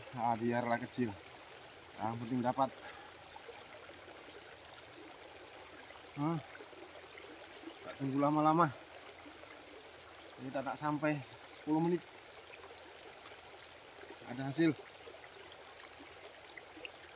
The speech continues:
Huh. Oke, kawan, oke, oke.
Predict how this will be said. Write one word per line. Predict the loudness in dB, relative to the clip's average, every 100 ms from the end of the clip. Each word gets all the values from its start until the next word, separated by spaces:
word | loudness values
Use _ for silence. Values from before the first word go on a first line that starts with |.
| -14 -12 -12 -12 -12 -12 -10 8
Huh. | 12 12 12 12 12 10 4 -6 -6 10 12 12 -4 -12 -12 -12 -10 -2
Oke, | -2 2
kawan, | 2 4 4 2
oke, | 0
oke. | 0